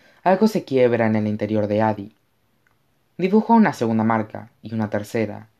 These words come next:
Deja escapar una risa entrecortada, y entonces, con su mano sobre la de Henry y la de Henry sobre el cristal, comienza a dibujar.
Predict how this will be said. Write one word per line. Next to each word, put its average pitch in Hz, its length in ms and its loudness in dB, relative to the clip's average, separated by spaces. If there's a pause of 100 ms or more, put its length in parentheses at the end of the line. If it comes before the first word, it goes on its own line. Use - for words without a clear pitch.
(420)
Deja 123 200 -2
escapar 113 320 0
una 110 180 0
risa 107 280 -6
entrecortada, 107 800 -6 (380)
y 113 140 -6
entonces, 107 720 -6 (260)
con 160 140 -4
su 180 120 -4
mano 190 220 2
sobre 135 240 2
la 110 120 0
de 110 160 -8
Henry 110 460 -8 (160)
y 107 100 -8
la 107 100 -4
de 104 160 -8
Henry 104 260 -6
sobre 101 260 -6
el 101 60 -8
cristal, 107 520 -10 (440)
comienza 190 400 -2
a 185 40 -2
dibujar. 113 520 -6